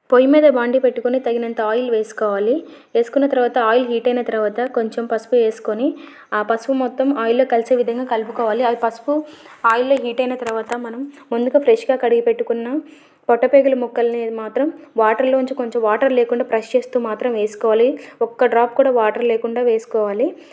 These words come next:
ఈ విధంగా మన పసుపు మొత్తం ఆయిల్ ఈ రెండు, ఆ, కలిసేలాగా ముక్కలకు పట్టే విధంగా అయితే కలుపుకోవాలి. కలుపుకున్న తర్వాత ఇప్పుడు మనం దాని మీద మూత పెట్టి ఉడికించుకోవాలి. ఈ విధంగా మనం ఉడికించుకుంటూ అందులో ఉన్న వాటర్ అంతా అయితే సపరేట్ అయితే అవుతాయి.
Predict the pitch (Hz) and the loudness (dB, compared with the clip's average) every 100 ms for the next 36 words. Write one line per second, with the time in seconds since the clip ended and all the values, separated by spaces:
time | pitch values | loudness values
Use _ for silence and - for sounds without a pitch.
0 | - 240 226 254 269 269 262 233 - 247 | -6 -2 0 2 2 0 0 -4 -4 -6
1 | 233 233 262 208 214 233 247 226 226 269 | -4 -2 -2 0 0 2 2 0 4 4
2 | 294 - - 247 240 233 220 226 262 247 | 2 -8 -12 -2 -2 2 4 6 6 4
3 | 233 240 233 240 233 233 214 226 220 226 | 2 0 0 0 0 -2 0 2 2 0
4 | 226 247 214 214 - 233 208 208 294 - | -2 -2 0 -2 0 2 2 2 0 -4
5 | - _ 240 240 233 277 269 233 226 214 | -20 _ 0 2 2 2 2 0 0 -2
6 | 233 294 294 - _ _ _ _ _ 277 | -4 -6 -8 -16 _ _ _ _ _ -6
7 | 240 269 311 349 - - - 240 254 240 | 2 4 4 2 -8 -16 -6 -4 0 0
8 | 240 254 269 247 277 254 254 269 240 240 | 4 4 4 4 2 0 2 2 2 0
9 | 233 - 240 220 208 220 294 - - 240 | -6 -2 0 0 0 0 -2 -6 -4 -2
10 | 233 254 277 330 - - _ 247 247 233 | 0 2 2 2 -2 -16 _ -4 2 4
11 | 233 262 254 262 254 233 285 294 226 226 | 4 2 -2 -2 -4 0 2 0 -2 0
12 | 262 262 262 220 220 240 233 226 254 247 | 2 2 2 2 0 -2 -2 0 -2 -4
13 | 208 233 233 226 240 214 208 220 220 302 | -4 0 0 0 0 -2 -2 -2 -2 -4